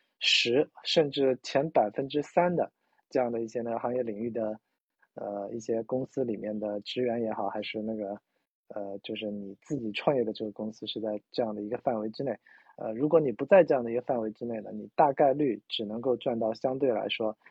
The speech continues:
呃，平平无奇的一些利润，平平无奇的一些薪金，然后呢，就，呃，在整个社会上的话，就处于一个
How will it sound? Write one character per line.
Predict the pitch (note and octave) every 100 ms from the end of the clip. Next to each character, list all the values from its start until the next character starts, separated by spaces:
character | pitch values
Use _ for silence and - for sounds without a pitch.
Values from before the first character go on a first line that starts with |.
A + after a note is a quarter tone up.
| _ -
呃， | A#2 G#2 G#2
平 | - B2+
平 | C3+
无 | A#2 A2+
奇 | -
的 | A#2 A#2
一 |
些 | A#2 B2+
利 | D3
润， | A#2+ - _ _ _
平 | - A#2+
平 | B2+
无 | A2+ A2+
奇 | -
的 | A#2 A2
一 |
些 | A2 A#2
薪 | - C#3
金， | D3 E3+ - _
然 | A2+ A2
后 | A2
呢， | G#2 G#2+
就， | - G#2+ G#2 - _ _ _
呃， | - G#2+ G2+ -
在 | C3 A#2 A2 A2+
整 | A2+
个 | G#2+
社 | - D3+
会 | B2+ C3+
上 | A#2+
的 | G2+
话， | G#2
就 | G#2 A2+
处 | G#2+ - G#2+
于 | G#2 A2
一 | A2+
个 | A#2 A#2+ G#2